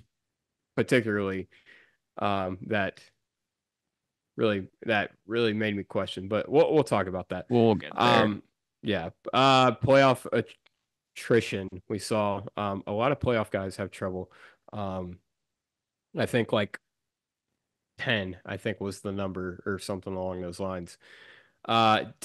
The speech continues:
Speaker 1: Denny Hamlin, um,
Speaker 2: Wrecked, what, twice?
Speaker 1: He wrecked twice. Um, okay. All right. We debated his strategy from Atlanta last week. He's only six points below the cut line, and he's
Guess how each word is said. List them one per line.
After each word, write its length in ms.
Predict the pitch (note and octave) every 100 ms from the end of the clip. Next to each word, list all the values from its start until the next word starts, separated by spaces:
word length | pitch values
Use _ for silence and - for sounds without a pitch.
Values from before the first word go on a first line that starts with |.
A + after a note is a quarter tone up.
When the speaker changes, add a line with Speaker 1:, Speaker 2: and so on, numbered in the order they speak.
| -
Speaker 1:
Denny 220 | D3 C#3+
Hamlin, 480 | B2 A#2 A2 G2 F#2+ - - - - _ _ _ _ _
um, 440 | - G#2 G2+ G2 F#2+ _ _ _ _ _ -
Speaker 2:
Wrecked, 260 | A#2+ -
what, 180 | A2+ -
twice? 520 | - G#2+ B2 E3+ - - _ _ _ _ -
Speaker 1:
He 60 |
wrecked 260 | A#2+ B2+ -
twice. 440 | - A#2+ B2 - - _ _ _ _ _
Um, 420 | A2+ A#2 A2+ A2+
okay. 480 | B2 B2 D3 B2+ - - -
All 80 | A#2+
right. 280 | A#2 A2 -
We 100 | A#2+
debated 440 | A#2+ B2 C3+ C3+
his 220 | B2+ C3 B2
strategy 500 | - C3 C3 B2 A#2+
from 180 | C3
Atlanta 360 | B2 A#2+ A#2+ A#2
last 300 | A2+ A2+ -
week. 260 | G#2+ G2+ _ _ _ _ _ _ _ _ _ _ _ _ _ _ _ -
He's 140 | A2+
only 180 | B2+ C#3+
six 580 | - - - - D#3+ -
points 340 | - D3+ C#3+
below 340 | - A#2 C3 C3
the 100 | A#2+
cut 260 | C3+ B2
line, 360 | A#2 G#2 G2 F#2+ _ _ _ _ _ _ _
and 500 | A2 A#2+ A#2 A2+ G#2+
he's 460 | F#2+ A#2 A2 G2+